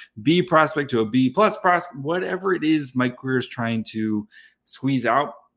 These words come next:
that is his, that is his job to do, is, is to try to get the very, very best offer. And it seems like Erik Karlsson is pretty set on, you know, being pretty open on, on, on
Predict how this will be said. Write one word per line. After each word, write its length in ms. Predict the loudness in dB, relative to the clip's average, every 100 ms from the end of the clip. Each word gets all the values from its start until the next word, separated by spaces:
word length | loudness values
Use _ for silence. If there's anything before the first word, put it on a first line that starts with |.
| -10
that 160 | -6 -6
is 180 | -6
his, 380 | -2 -2 0 -4 _ _ _ _
that 160 | 2 4
is 100 | 4
his 180 | 2 0
job 300 | 0 0 0
to 80 |
do, 220 | -4 -2 -2
is, 160 | -2
is 240 | -4 -6 -6
to 200 | -10 -10 _ -20 -20 _ _ _
try 300 | 2 4 4
to 160 | 2 0
get 280 | 0 0
the 120 | -2 -4
very, 360 | 0 2 2 0
very 300 | -2 -2 -2
best 320 | -2 -2 -2
offer. 380 | -4 -6 -6 -4
And 100 | -4
it 120 | -4
seems 260 | -4 -2 0
like 160 | 2
Erik 200 | 2 2
Karlsson 340 | 0 -2 0 -2
is 240 | -4 -6 _ -20 _ _ _
pretty 300 | 0 2 0
set 340 | 0 0 2
on, 560 | 2 2 2 2 0 -2
you 80 | -2
know, 260 | -2 -4 -4
being 360 | 0 0 0
pretty 260 | -2 -4 2
open 340 | 2 4 4
on, 200 | 4 2
on, 340 | 0 -2 -4 -4
on 240 | -2 0